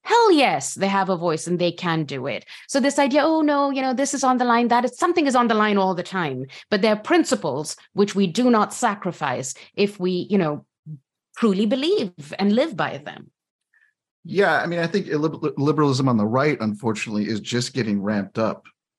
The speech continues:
Speaker 2: Uh, and anybody who cares about free speech, free expression, academic freedom should be very attentive, uh, to <laughs> places like Florida and Texas, uh, and, and, and the place that illiberalism, book bans, and all of this anti-C R T legislation is playing in the Republican Party platform.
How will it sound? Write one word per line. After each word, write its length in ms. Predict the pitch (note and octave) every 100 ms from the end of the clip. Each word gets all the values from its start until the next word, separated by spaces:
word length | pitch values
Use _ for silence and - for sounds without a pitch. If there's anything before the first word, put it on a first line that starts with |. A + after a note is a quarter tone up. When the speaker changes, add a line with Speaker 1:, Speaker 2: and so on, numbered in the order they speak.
| _ G2
Speaker 2:
Uh, 220 | G2+ F#2
and 120 | G#2+
anybody 320 | G#2+ G#2 G2
who 120 | G2 G#2
cares 300 | - G#2 G2
about 240 | F#2+ F#2
free 240 | - G#2+ G2+
speech, 400 | - G#2+ F#2+ -
free 160 | G2+
expression, 560 | F#2 - G2+ G2+ G2+ F2
academic 420 | G2+ G2+ F#2 F2+
freedom 420 | - A#2 G#2 E2+
should 200 | E2 G#2+
be 100 | F2+
very 300 | F2 G2+ G2+
attentive, 600 | F#2+ - G#2 G2 D#2+ - _ _ - _
uh, 80 | -
to 120 | G2 G#2
<laughs> 80 | G#2+
places 460 | A#2 - C3 -
like 200 | C3+ -
Florida 560 | - A#2+ A#2 A2+ G#2+ E2
and 140 | G#2
Texas, 680 | G2+ A2+ - - G2 F2 - - - - - -
uh, 400 | G#2 G2 G2 F#2+
and, 180 | - G2+
and, 200 | G2+ G#2
and 200 | G#2 A2
the 60 | G#2
place 380 | - G#2+ G#2 G#2
that 120 | G#2+
illiberalism, 920 | G#2+ A2+ A2 G#2+ G#2 G#2 G2+ G2 F2
book 220 | A2 -
bans, 460 | G#2+ G2+ G2+ G2+ G2+
and 100 | F#2+
all 160 | G2+
of 120 | G2
this 200 | F#2 G2+
anti-C 420 | - G2+ G#2 - G#2
R 80 |
T 180 | G2+ A2+
legislation 680 | G#2 G2 G2 F#2+ G2 - G2
is 100 | F2+
playing 400 | - G#2+ G#2+ G2+
in 100 | F#2
the 80 | F#2
Republican 520 | F#2+ G#2 G2+ G2+ F#2+
Party 240 | - G2
platform. 640 | E2+ A#2 A2 G#2+ G2 D#2